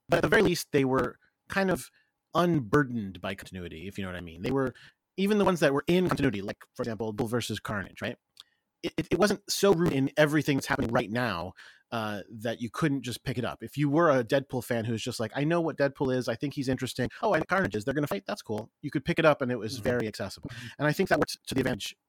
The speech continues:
Speaker 1: in those Deadpool ones a lot. Um, you know, Deadpool versus Gambit.
Speaker 2: Oh, I love that one. <laughs>
Speaker 1: It was, it was super fun,
Speaker 2: Yeah.
Speaker 1: right? And it, it,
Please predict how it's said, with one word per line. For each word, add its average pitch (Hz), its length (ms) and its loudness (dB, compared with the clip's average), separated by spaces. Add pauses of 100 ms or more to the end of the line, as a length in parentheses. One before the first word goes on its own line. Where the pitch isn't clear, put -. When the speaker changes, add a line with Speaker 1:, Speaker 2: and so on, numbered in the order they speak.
Speaker 1:
in 120 180 -4
those 101 220 -6
Deadpool 104 360 -6
ones 85 420 -14
a 98 60 -10
lot. 90 160 -4 (360)
Um, 113 200 -8
you 120 80 -6
know, 104 100 -6
Deadpool 123 640 -2
versus 110 280 -8
Gambit. 107 380 -6
Speaker 2:
Oh, 131 160 -6
I 117 120 -2
love 127 240 0
that 117 200 0
one. 104 180 -8 (140)
<laughs> - 540 0 (360)
Speaker 1:
It 160 80 0
was, 151 120 -4
it 160 60 0
was 185 160 6
super - 260 4
fun, 190 300 4
Speaker 2:
Yeah. 117 80 0
Speaker 1:
right? 185 220 0
And 156 140 4
it, 165 280 -6
it, 196 160 4